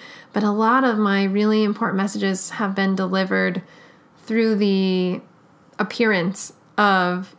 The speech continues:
ordinary people in my life. And so wh-, anytime I have, like, a friend from this lifetime, like a, a, a person from my friend circle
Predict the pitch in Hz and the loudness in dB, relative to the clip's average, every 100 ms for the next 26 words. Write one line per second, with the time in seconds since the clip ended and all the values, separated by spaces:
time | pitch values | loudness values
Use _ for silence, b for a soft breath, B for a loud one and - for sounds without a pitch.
0 | - 214 202 196 185 208 196 180 175 156 | -2 0 2 0 0 -2 -2 -2 -2 -2
1 | 160 - 202 - - B B B B - | -2 -4 -6 -12 -20 B B B B -2
2 | 202 202 196 196 - - 208 - 208 208 | 2 4 2 0 -4 -10 -4 2 2 4
3 | 233 240 262 262 240 208 214 202 202 202 | 4 4 2 2 2 2 4 2 2 0
4 | 185 170 - 196 190 202 220 - B B | -2 -4 0 2 4 2 0 -4 B B
5 | B B - 214 196 190 196 196 - - | B B 0 2 4 2 0 -2 -6 -14
6 | - - 190 190 196 - 240 247 247 202 | -12 -2 0 0 -2 0 2 2 2 0
7 | 185 185 - 196 - - 185 - 208 208 | 0 -2 -6 -10 -10 -14 -12 -2 -2 0
8 | 208 202 190 180 180 262 262 254 254 254 | -2 -2 -2 -2 0 2 2 0 0 -2
9 | 247 240 226 | 0 0 2